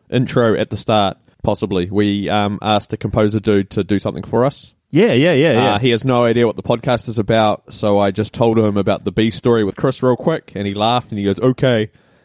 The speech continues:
Speaker 1: Um, so we will see what happens.
Speaker 2: Oh,
Speaker 1: Now you're gonna,
Speaker 2: man.
Speaker 1: now you're gonna, uh, enlighten us. And
Speaker 2: Yeah, no, it's, okay, so it's another Kickstarter winner, and it's a thing called Flag. It's an app.
Speaker 1: Okay.
Speaker 2: Um, that I, I think it's I O S,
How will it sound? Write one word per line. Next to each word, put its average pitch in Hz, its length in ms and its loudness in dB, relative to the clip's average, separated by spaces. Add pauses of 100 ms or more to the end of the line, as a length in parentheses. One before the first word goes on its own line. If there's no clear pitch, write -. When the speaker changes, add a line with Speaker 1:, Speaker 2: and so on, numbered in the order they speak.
(160)
Speaker 1:
Um, 95 320 -4
so 101 160 -2
we 120 160 2
will 113 120 2
see 151 140 0
what 127 140 2
happens. 120 580 -2 (320)
Speaker 2:
Oh, 165 40 -6
Speaker 1:
Now 131 180 0
you're 139 120 2
gonna, 131 160 0
Speaker 2:
man. 113 280 0 (120)
Speaker 1:
now 147 200 0
you're 147 160 2
gonna, 135 360 0
uh, 123 380 0
enlighten 127 480 -2
us. - 380 -4 (160)
And 107 100 -2
Speaker 2:
Yeah, 208 180 2
no, 180 100 0
it's, 170 160 0
okay, 160 300 0
so 180 200 0
it's 175 180 -2
another 196 260 2
Kickstarter 127 560 -2
winner, 104 320 -2 (300)
and 143 220 0
it's 143 180 -2
a - 20 -8
thing 214 220 -2
called 156 300 0
Flag. 127 540 0
It's 113 180 -4
an 123 80 -2
app. 147 320 -2 (320)
Speaker 1:
Okay. 113 240 0
Speaker 2:
Um, 123 600 0 (100)
that 127 460 0
I, 117 260 -2
I 123 40 2
think 156 220 -2
it's - 260 -2
I 135 340 0
O 127 120 2
S, 131 540 -2